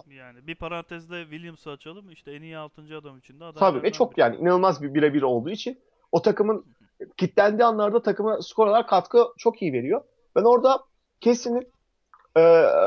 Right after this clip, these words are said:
Speaker 2: ilk geldiği zaman işte soru işareti kafamda vardı. Kesey düşündüğü kadar iyi koç olacak mı ya da işte, e,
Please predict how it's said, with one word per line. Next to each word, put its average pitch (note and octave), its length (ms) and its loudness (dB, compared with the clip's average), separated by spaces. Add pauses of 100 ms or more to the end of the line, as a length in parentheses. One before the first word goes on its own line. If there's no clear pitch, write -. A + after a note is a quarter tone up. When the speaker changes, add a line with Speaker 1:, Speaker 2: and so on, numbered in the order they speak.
(260)
Speaker 2:
ilk - 180 -4
geldiği G#3+ 260 2
zaman B3 340 0
işte - 340 -6
soru F#3+ 200 -2
işareti C4 360 -2
kafamda D#3 400 -6
vardı. C#3 260 -2
Kesey F3 380 -6 (260)
düşündüğü E3+ 340 -8
kadar F3+ 180 -2
iyi D#3 160 -4
koç D#3+ 180 -8
olacak G3 280 -4
mı F3 60 -4
ya C#3+ 80 0
da D3 40 -4
işte, E3 300 0 (360)
e, C3+ 200 6